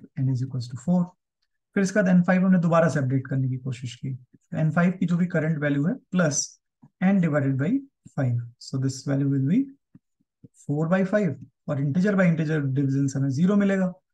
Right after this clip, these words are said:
So हम यहाँ पे कहेंगे कि एन five is equals to एन फ़ाइव प्लस ज़ीरो। एन फ़ाइव की प्रीवियस value four है, इसलिए एन फ़ाइव is equals to four हो गया। Now हम इस ऑपरेशन को तब तक कर रहे हैं जब तक कि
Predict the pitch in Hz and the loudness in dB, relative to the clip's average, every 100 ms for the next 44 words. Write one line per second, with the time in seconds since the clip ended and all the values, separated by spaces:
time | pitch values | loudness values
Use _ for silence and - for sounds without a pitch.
0 | _ _ _ - 147 156 151 147 139 139 | _ _ _ -6 -2 0 0 -2 -2 -2
1 | 143 139 143 220 - 156 147 131 139 139 | 0 0 -2 -4 -6 -4 -4 0 0 0
2 | 135 131 131 127 - 269 277 _ _ - | -2 -4 -8 -6 -4 -4 -6 _ _ -8
3 | 160 160 156 175 269 - _ - - 139 | -4 -2 -2 -2 -2 -8 _ -12 -6 -4
4 | 135 147 175 285 - 156 139 151 139 143 | -2 -2 0 -2 -4 -6 -2 -4 -4 -6
5 | 135 143 147 - 143 135 - 165 190 226 | -4 -2 -2 -2 -2 -2 0 0 2 0
6 | 285 _ _ _ _ - 240 185 170 285 | -4 _ _ _ _ -6 -2 0 0 -2
7 | - - _ _ 190 190 156 143 135 135 | -6 -20 _ _ -2 0 0 0 -2 -4
8 | 131 120 214 277 - 160 131 117 123 120 | -6 -6 -6 -8 -4 -2 0 -4 -6 -10
9 | - _ _ _ _ _ _ _ _ _ | -14 _ _ _ _ _ _ _ _ _
10 | 185 214 233 285 180 180 185 190 226 220 | 2 4 2 0 0 0 0 0 0 0
11 | 180 - 247 - 147 151 156 143 156 143 | -4 -2 -4 -2 -2 0 -2 -4 -6 -6
12 | 185 | -6